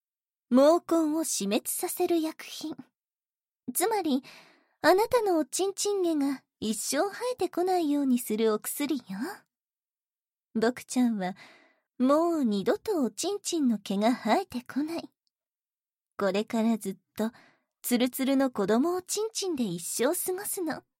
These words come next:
どう？素敵でしょ？言ったわよね。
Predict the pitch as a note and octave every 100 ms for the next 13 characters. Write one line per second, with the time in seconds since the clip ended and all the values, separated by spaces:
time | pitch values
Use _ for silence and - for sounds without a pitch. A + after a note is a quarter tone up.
0 | _ _ _ _ _ _ _ _ _ _
1 | B3 A3+ B3 C4+ F#3+ G3 F#4 - - -
2 | _ - C4 B3 B3 B3+ - C#4+ F4 G#4+
3 | - _ _ _ _ _ _ _ _ _
4 | _ _ C#4+ C#4 - G#4+ A4 E4+ D4 C#4+
5 | F#4+ F#4+